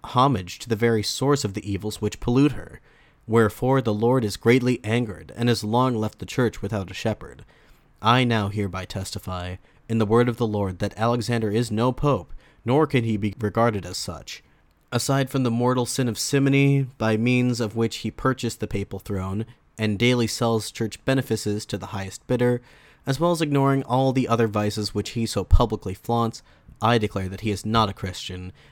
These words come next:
and does not believe in the existence of God,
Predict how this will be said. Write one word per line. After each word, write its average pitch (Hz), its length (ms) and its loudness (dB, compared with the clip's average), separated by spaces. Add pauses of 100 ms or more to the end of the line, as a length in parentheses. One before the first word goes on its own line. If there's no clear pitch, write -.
(120)
and 113 160 0
does 110 140 -2
not 120 220 2
believe 113 320 2
in 110 80 0
the 104 140 0
existence 110 480 -4
of 92 120 -8
God, 87 440 -8